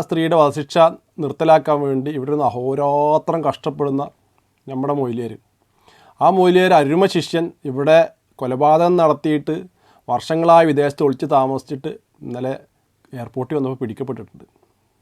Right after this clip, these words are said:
എന്താ കറാമത്തല്ലേ? കുറ്റം ചെയ്ത ആളിനെ നാട്ടിൽ കൊണ്ടുവന്ന് പിടി-, പിടുത്തം കൊടുത്താണ്. ഇനിയിപ്പോൾ മൂപ്പനെ ഇറക്കാനും ഷെയ്ഖുന ഇതുപോലെ പ്രവർത്തിക്കേണ്ടതാണ് എന്ന് എൻ്റെ മ-, എൻ്റെ ഞാൻ മനസ്സിലാക്കുന്നത്. എന്തായാലും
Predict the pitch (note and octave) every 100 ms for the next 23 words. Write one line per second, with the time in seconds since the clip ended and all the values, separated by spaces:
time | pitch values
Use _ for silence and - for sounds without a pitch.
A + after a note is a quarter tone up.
0 | _ _ _ G#2 F#2 A2+ - B2 A2 A2
1 | B2 A2+ F#2 - _ _ _ _ _ _
2 | _ _ _ _ - A#2 C#3+ C#3+ C#3 B2+
3 | C3 C#3 A#2 D3 C#3 C3 C3+ C#3 A#2 _
4 | B2 - C#3 C3+ A2 A2+ G2 _ _ _
5 | B2+ D3 D#3+ D3 D3 F3 F#3+ E3+ E3+ E3+
6 | F3+ - _ _ _ _ _ _ _ _
7 | _ _ _ - - D#3+ D#3 E3 D#3+ -
8 | D3 D3 D#3+ D#3+ D#3+ - _ _ _ _
9 | _ _ _ D3 C#3 C3+ C#3+ D3+ D3+ C#3
10 | B2+ C#3 C3 B2+ A#2+ A#2 - A#2+ B2+ C3
11 | A#2 B2+ B2+ A#2 A#2 G2+ F#2+ E2 _ _
12 | _ _ _ _ _ _ C#3 E3 F3 F#3